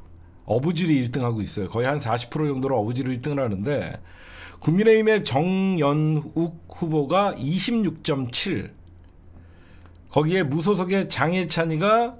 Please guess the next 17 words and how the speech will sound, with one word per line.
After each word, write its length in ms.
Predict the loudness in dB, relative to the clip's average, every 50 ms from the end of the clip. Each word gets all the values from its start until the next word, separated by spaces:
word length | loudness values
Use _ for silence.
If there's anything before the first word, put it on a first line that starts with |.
| -14 -10
이십사 560 | -6 -4 -2 -2 -2 -2 -4 -4 -4 -4 -2 -2
점 200 | -2 -2 0 -2
삼. 320 | -2 -2 -2 -2 -4 -6 -10 -16 -20 -20 -20 -20 -20 -20 -20 -20 -20 -20 -20 -20 -20 -20 -20 -20 -20 -20 -20 -20 -20 -20 -20 -20 -20 -16 -14 -12 -10 -10 -10 -10 -10 -12 -14 -14 -16 -16 -12 0
장해찬이가 580 | 2 4 6 6 4 4 4 2 4 4 4
의외로 460 | 4 4 4 2 2 2 4 4 4
많이 240 | 4 2 2 0 0
나옵니다. 540 | -2 -2 -2 -2 -4 -6 -6 -8 -10 -10 -10 -12 -14 -14 -14 -14 -16 -16 -16 -18 -18 -18 -18 -18 -4
그럼 220 | -2 0 0 2 2
여러분들이 360 | 2 2 2 0 0 -2 -2
보시면 840 | -2 -4 -4 -4 -4 -4 -2 -2 -2 -2 -2 -2 -4 -4 -6 -8 -10 -14 -18 -20 -20 -20 -20 -20 -20 -20 -20 -20 -16 -4
장해찬이가 760 | -2 0 2 2 0 0 0 0 0 0 2 4 4 4 6
왜 360 | 6 6 4 4 4 4 2
무소속 520 | 0 -2 -2 -2 -2 -2 -2 -2 -2 -2
후보가 400 | -4 -2 -2 -2 0 0 2 2 0
후보 380 | 0 -2 -4 -2 -2 -2 -2
단일화를 1120 | -2 -2 -2 0 0 2 2 0 0 0 0 0 0 0 -2 -2 -4 -2 -2 -2 -2 -4 -4
제안했냐면요, 1120 | -2 -2 0 0 0 0 0 -2 -2 -2 -2 -2 -2 -2 -2 -2 -2 -2 -4 -4 -6 -10